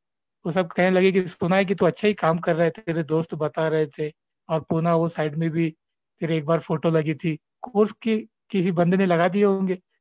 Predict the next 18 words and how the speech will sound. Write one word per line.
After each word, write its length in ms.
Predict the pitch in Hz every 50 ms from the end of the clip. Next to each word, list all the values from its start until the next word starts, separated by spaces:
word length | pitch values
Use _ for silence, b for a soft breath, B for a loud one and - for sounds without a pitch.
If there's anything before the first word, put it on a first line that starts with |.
| _ _ _
तो 80 | - 165
मेरे 140 | 175 175 175
पिताजी 400 | 175 175 160 - 180 185 190 170
कह 140 | 185 180
रहे 100 | 175 185
कि 60 | 175 180
दोस्तों 320 | 165 170 160 - - 190
ने 80 | 190 175
बताया 360 | 170 175 - 185 185 190 190
कि 420 | 170 - 196 190 190 180 180 175 _ _ -
"तू 60 | 190
अच्छा 280 | 165 - - - 208
ही 80 | 196 185
काम 300 | - 175 165 170 175 175
कर 140 | 165 185 185
रहा 80 | 190
है, 80 | 208 208
तो 180 | 214 220 -